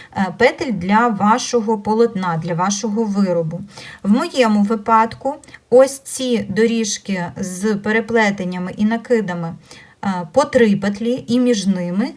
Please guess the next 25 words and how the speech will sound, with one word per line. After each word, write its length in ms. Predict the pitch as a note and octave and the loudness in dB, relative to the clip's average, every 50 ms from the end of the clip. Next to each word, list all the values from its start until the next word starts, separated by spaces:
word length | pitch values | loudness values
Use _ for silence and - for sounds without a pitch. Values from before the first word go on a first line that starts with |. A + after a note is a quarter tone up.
| - - - _ - | -14 -20 -20 _ -4
дві 400 | G3+ G3+ G#3 F3+ G3+ A3+ C4 F4 | 0 0 0 0 0 -2 -2 -2
петлі 600 | F4+ - A#3+ - - - G#3 G#3 A#3 B3+ B3 - - | 4 4 4 4 4 -2 -2 -2 -2 -2 -4 -6 -8
виворітні. 680 | F3+ F3 G#3+ G#3+ F#3+ E3+ F3 E3 D#3+ D#3+ - E3 D#3+ D#3 - | -4 -2 0 0 0 -2 -2 -4 -6 -6 -6 -6 -6 -4 4
Отже, 500 | A#3 B3 C4 A3+ G#3 G3+ G#3 G#3 F#3 - - | 6 6 6 6 4 2 2 2 0 0 0
рапорт 720 | G3+ G#3 C4+ C#4+ - - B3+ A#3+ G#3 G3+ G#3+ G3+ - - - - | 0 0 0 0 0 2 4 4 4 4 0 -2 -6 -14 -6 0
мого, 560 | G#3+ G#3 A3+ A3 A3 G#3 G3+ F#3 F3+ F3 E3 - - - - - - - - | 2 2 2 2 0 0 -2 -2 -4 -6 -8 -12 -18 -20 -20 -20 -14 -6 -4
е, 40 | F#3+ F#3 F3+ F3+ F3 F3 - - | -4 -2 -2 -2 -4 -4 -4 -2
візерунку 920 | G#3 G3+ C4 B3+ B3 C4+ C4+ A#3 G3 F#3 F3 E3+ E3 - - G3+ A#3+ D4+ - _ _ _ - | 0 0 0 2 0 0 2 2 2 0 -2 -6 -6 -6 -2 -2 -2 -2 -4 _ _ _ -6
в 200 | G#3 G#3+ G#3 - | -6 -6 -4 -6
цьому 440 | - - B3+ B3 B3 B3 A#3+ A#3+ A#3 | 0 6 8 8 8 8 6 2 2
виробі 540 | G#3 A#3 A#3+ A#3+ B3 A#3 G#3+ G3+ G#3+ A3 - - - - - _ _ _ | 4 4 6 6 6 4 2 0 -2 -4 -8 -14 -20 -20 -20 _ _ _
три 360 | _ C4 B3 B3+ A#3+ A3 A3 G#3 | _ 6 8 8 8 6 4 2
петлі 480 | G3+ B3 B3+ B3+ - C#4+ D4 D#4+ F4+ F4 _ | 2 2 2 2 -2 -8 -10 -10 -10 -12 _
плюс 280 | - A#3+ A#3+ B3+ B3+ A3+ | -4 0 2 2 2 2
дві 260 | G3 G3 G3 G3+ G3+ | 0 0 2 2 2
петлі, 340 | D#3+ E3+ E3 D#3+ E3 E3 D#3+ | 2 0 -4 -4 -4 -6 -6
це 200 | - - B3 B3+ | 2 4 4 4
п'ять 500 | B3 A3+ G3 A3 G#3 F#3+ F3 F3+ - - - | 4 0 0 2 4 4 2 0 -2 -6 -6
петель, 340 | B3+ D4 D#4 - F4 F4 F4+ - - - - _ _ | -6 -6 -6 -6 -8 -8 -8 -10 -18 -20 -20 _ _
і 100 | A#3 A#3+ | -4 -2
ще 300 | A#3 - - C#4 B3+ G#3+ | -2 -2 4 6 6 6
дві 380 | G3 G3 G3 G3 A#3 A#3+ A#3 | 6 0 -2 -2 0 0 0
виворітні 600 | G#3 G3 G#3+ G#3+ G3 F#3+ G3 F#3+ E3 - G3 F#3 | 0 0 0 0 0 -2 -2 -4 -2 -2 -4 -4
під-, 220 | - - E3 - - _ _ _ | -4 -8 -12 -14 -14 _ _ _
петлі 560 | - G#3 G3+ - - F#3+ F#3+ G3 A3+ D4+ F4 | -2 -2 -2 -2 -6 -4 -2 -2 -4 -4 -6